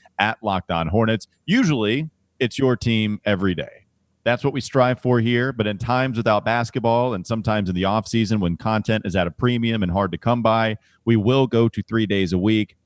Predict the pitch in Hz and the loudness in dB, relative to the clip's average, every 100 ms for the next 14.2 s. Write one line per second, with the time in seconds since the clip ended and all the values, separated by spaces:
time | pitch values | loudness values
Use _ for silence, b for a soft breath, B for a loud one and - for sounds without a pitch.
0 | - 104 90 95 - 104 107 110 101 95 | -8 -6 -4 -6 -2 -2 0 0 2 0
1 | 95 90 87 92 92 90 87 98 87 90 | -2 -6 -2 -2 -2 -4 -2 -4 -4 -4
2 | 92 - 87 85 92 90 - 85 76 - | -4 -4 -6 -2 -2 -2 -2 -4 -4 -8
3 | - 127 135 92 85 - _ _ - - | -4 -2 0 0 0 -2 _ _ -12 0
4 | 135 117 110 101 - 104 87 - 71 - | 2 2 -2 -6 -6 -4 -4 -6 -12 -12
5 | _ _ _ - 87 80 78 - 117 208 | _ _ _ -4 -2 -2 -6 -4 -2 2
6 | 190 - 80 71 85 107 120 117 104 117 | 0 2 0 0 -4 -2 0 0 0 0
7 | 107 101 101 98 95 _ _ _ - - | 0 0 0 0 -2 _ _ _ -6 -2
8 | 113 180 185 95 73 67 65 - 147 156 | 0 4 4 4 0 -6 -10 0 2 2
9 | 214 277 185 123 110 101 - - 131 139 | 0 2 4 4 2 0 -6 -8 -4 0
10 | 131 123 113 95 87 - 87 82 101 107 | 2 0 2 2 2 0 -6 -4 -2 0
11 | 104 101 98 87 107 131 110 120 110 110 | 0 -2 -4 -2 -2 -2 0 0 2 0
12 | 98 85 - 120 110 104 95 95 - 202 | -2 -4 -2 -2 0 -2 -4 -6 0 0
13 | - 127 110 - 104 - 95 90 - 90 | 0 -2 -2 -2 -2 -2 -2 -2 -2 0
14 | 87 85 | 0 -2